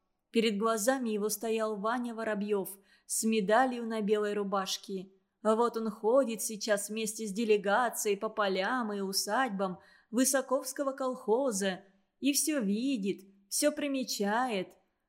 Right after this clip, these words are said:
Вот эти хлеба хороши, а эти запущены, заросли сорняками. Эти жатки исправны, завинчены на все гайки. Хоть завтра выезжай на Косовицу,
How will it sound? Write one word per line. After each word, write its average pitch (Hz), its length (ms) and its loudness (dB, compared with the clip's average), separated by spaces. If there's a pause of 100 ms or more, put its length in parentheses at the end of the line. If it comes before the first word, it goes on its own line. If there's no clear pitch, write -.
Вот 240 200 2
эти 330 180 0
хлеба 196 420 0
хороши, 202 920 -4
а 196 140 6
эти 190 320 -2
запущены, 202 1200 -4 (220)
заросли 208 580 0
сорняками. 208 1120 0 (320)
Эти 269 340 2
жатки 233 460 0
исправны, 226 680 2
завинчены 240 720 -2
на 277 120 -2
все 247 220 -2
гайки. 202 640 0 (160)
Хоть 208 300 0
завтра 277 560 0
выезжай 269 480 -2
на 220 120 -4
Косовицу, 226 800 -4